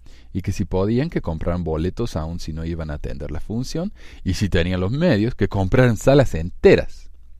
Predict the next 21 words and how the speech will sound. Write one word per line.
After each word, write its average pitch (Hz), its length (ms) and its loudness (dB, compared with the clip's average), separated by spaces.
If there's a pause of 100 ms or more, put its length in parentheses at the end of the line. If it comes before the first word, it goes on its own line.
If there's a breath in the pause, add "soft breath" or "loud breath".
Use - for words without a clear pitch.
(120)
Está 190 260 6
ahí 170 120 8
el 147 120 6
video, 90 440 2 (240)
eh, - 440 -14 (1600 loud breath)
ya 71 140 -6
lo 64 60 -6
voy 62 100 -8
a - 60 -10
compartir - 600 -8 (140)
en, - 320 -14
en 73 80 -12
el 71 100 -12
post - 380 -8
de - 140 -8
este - 560 -2 (720 soft breath)
podcast, - 500 -2
pero 98 160 0
está 101 460 4
el 80 160 -8
video, 76 440 -4